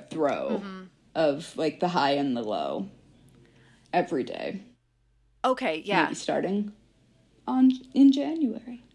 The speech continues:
Speaker 2: That would be a good time to start it. Uh, I was
Speaker 1: Wouldn't
Speaker 2: thinking,
Speaker 1: it?
Speaker 2: like, were you gonna go for, <laughs> were you gonna go for, like, the average temperature of the day or just the high? 'Cause I think some people just do, like, a high, but I could be wrong. I, I forgot that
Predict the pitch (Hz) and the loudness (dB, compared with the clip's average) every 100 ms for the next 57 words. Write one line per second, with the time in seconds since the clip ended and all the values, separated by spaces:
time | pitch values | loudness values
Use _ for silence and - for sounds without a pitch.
0 | - 190 190 196 190 185 208 190 175 - | -6 -6 -4 -6 -6 -10 -12 -12 -12 -8
1 | 202 139 - _ _ _ _ _ _ - | -6 -8 -12 _ _ _ _ _ _ -6
2 | 180 160 - 214 214 202 233 202 185 180 | -4 -4 0 2 2 2 2 2 0 -2
3 | - - - - 220 208 202 202 - 208 | -4 -12 -10 -6 -4 -2 0 0 0 0
4 | - - - - - 202 - 427 415 320 | -2 -10 -14 -14 -14 -14 -6 -4 -2 -4
5 | 247 233 220 208 202 208 185 170 - _ | -6 -6 -2 -2 -2 -4 -6 -8 -12 _
6 | _ _ _ - - 185 180 180 160 - | _ _ _ -6 -2 0 0 -2 -6 -6
7 | 170 160 170 - 87 82 - - - 170 | -6 -6 -10 -6 -4 -4 -8 -10 -10 -10
8 | 170 175 160 170 - 185 185 - 185 - | -8 -6 -4 -4 -4 -4 -4 -4 -6 -6
9 | 190 190 - 190 208 247 247 226 202 175 | -4 0 0 -2 -6 -4 -4 -4 -4 -6
10 | 170 - 170 156 156 165 185 175 165 175 | -8 -8 -8 -8 -8 -2 -2 0 -4 -6
11 | 208 220 269 269 175 180 202 196 214 240 | -8 -6 -4 -2 -4 -4 -6 -4 -2 -2
12 | - | -2